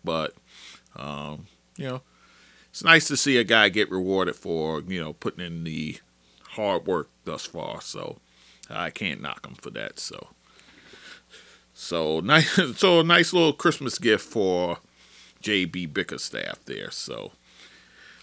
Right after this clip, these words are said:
all right, so let's move on to post-Christmas Sunday and what went on there. Um, Lonzo Ball.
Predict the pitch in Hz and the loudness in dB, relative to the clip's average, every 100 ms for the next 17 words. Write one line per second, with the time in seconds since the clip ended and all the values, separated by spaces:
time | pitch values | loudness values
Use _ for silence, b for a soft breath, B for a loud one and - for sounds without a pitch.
0 | B 196 180 170 - - 143 131 127 151 | B 10 12 10 6 2 4 4 4 4
1 | - 151 151 147 120 143 139 135 131 - | 2 4 6 6 2 0 2 2 0 -2
2 | - 135 127 120 117 117 _ _ _ - | -2 0 2 2 0 -2 _ _ _ -4
3 | - 208 190 - 123 90 - 60 58 - | 2 4 4 0 -2 -2 -6 -10 -8 -8
4 | - _ b b b - 139 147 107 80 | -10 _ b b b -4 0 0 0 0
5 | 62 - B B B - 78 87 98 - | -2 -6 B B B -14 -6 -2 -2 -2
6 | 95 95 95 92 98 117 98 - - _ | -2 -2 -2 0 0 2 0 -4 -14 _
7 | B B B B B B B B - 67 | B B B B B B B B -10 -4
8 | 76 76 76 76 76 90 b b b b | -2 -2 -2 -6 -10 -14 b b b b
9 | b b b _ _ _ _ _ _ _ | b b b _ _ _ _ _ _ _
10 | B B - 95 117 131 127 135 123 143 | B B -10 0 2 4 4 2 6 8
11 | 135 117 98 | 8 6 2